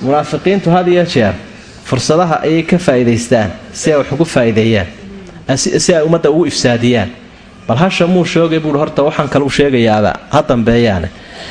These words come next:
Nabiga calayhi salaatu wasalaam arrinkii baa Ilaahay ogeysiiyey. Ninkaa munaafiqii nin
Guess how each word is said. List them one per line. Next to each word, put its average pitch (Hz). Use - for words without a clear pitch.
Nabiga 175
calayhi 175
salaatu 170
wasalaam 156
arrinkii 156
baa 147
Ilaahay 131
ogeysiiyey. 147
Ninkaa 190
munaafiqii 170
nin 180